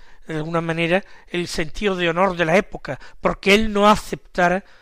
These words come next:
sus dádivas. Y eso les llevaba a tenerle un cierto rencor o animadversión, a interpretar mal las cosas que hacía. Los obispos de Gran Bretaña,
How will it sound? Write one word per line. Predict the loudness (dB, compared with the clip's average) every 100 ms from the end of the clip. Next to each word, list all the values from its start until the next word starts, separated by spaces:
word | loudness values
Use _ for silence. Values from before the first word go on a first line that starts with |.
| -14
sus | -10 -10 -2
dádivas. | 4 4 4 -4 -10 -14 -16 -16 -16 -16 -18 -18 -20 -18
Y | -8 -2
eso | -2 0 -2
les | -2 -2
llevaba | -2 2 4 2 0 -8 -14
a | -4 -2 -2 -4 -10 -16 -16 -16 -16 -8
tenerle | -2 -2 0 0
un | -2 -6
cierto | -2 -4 -2 -4
rencor | -2 -2 -4 -6 2 2 2 -2
o | 2
animadversión, | 2 0 0 0 -2 -10 -10 -6 -4 -4 -8 -20 -20
a | -8
interpretar | -6 -6 -6 -4 -4 -4 2 4 2
mal | 4 2 4
las | 0 -2
cosas | -6 -6 -4 -6 -6 -14 -20 -20 -8
que | -4
hacía. | -4 -6 -8 -10 -18 _ -20 _ _ -14 -2
Los | 0 2
obispos | 2 4 4 2 2 2 2 0 -12 -20 -18
de | -8 -2
Gran | 2 2 2
Bretaña, | -4 2 4 4 0 -4